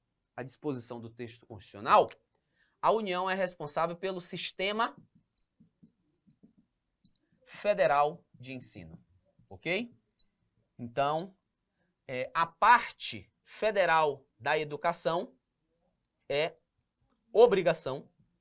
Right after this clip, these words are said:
é competência da União. Quando eu vou para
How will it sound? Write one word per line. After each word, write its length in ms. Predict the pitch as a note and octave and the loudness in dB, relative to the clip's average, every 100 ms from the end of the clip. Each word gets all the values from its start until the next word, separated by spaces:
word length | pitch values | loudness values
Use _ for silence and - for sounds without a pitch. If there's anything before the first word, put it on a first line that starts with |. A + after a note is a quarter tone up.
| _ _ _ _ - | _ _ _ _ -6
é 80 | E3+ | -6
competência 760 | - C#4 B3 A3 D3 - A3+ - - - _ _ | -2 2 4 6 4 0 -6 -8 -18 -20 _ _
da 340 | C#3 E3 F3+ - _ _ _ _ - - _ - - | 8 10 10 4 _ _ _ _ -20 -20 _ -20 -10
União. 380 | D3+ D#3 A#2 - - _ _ _ _ - | -4 -4 -4 -8 -18 _ _ _ _ 2
Quando 580 | F4 G#4 G4+ D4 E3 - | 6 8 8 6 6 6
eu 180 | F#3 F3 | 4 6
vou 320 | C#3+ D3+ A#2 | 4 2 2
para 400 | - D#3 C#3 A#2+ | 6 8 8 4